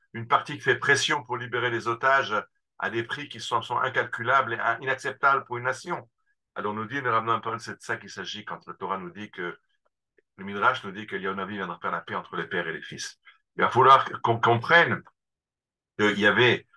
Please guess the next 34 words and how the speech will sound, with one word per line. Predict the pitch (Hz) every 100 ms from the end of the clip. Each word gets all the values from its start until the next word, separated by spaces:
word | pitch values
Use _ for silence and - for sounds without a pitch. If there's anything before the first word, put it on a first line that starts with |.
| _ _ -
une | 123
façon | 117 127 - 135
d'être | 117 110 98
juif | 90 123 104
en | 92
Galoute, | 87 113 165 - - _ _ _
il | 117
y |
a |
une | 123
façon | 127 120
d'être | 135 117 -
juif | 101 110 135 120 - _ _ _ _
en | 110
Eretz | 117 110
Israël, | 95 - 127 160 - _ _
c'est | -
le | 139
même | 131 156 139
peuple | 120 95
d'Israël. | 92 - 92 82 - _ -
Il | 110
a | 117
juste, | 143 147 -
il | -
s'est | - 107
juste | 98 160 -
méta-, | 131 - - 113 110 107
métamorphosé | 117 120 113 101 95 90 107 107 _ - _ _
en | 98
rentrant | 92 98 - 107
en | 101
Eretz | 90
Israël, | 87 - 107 151 139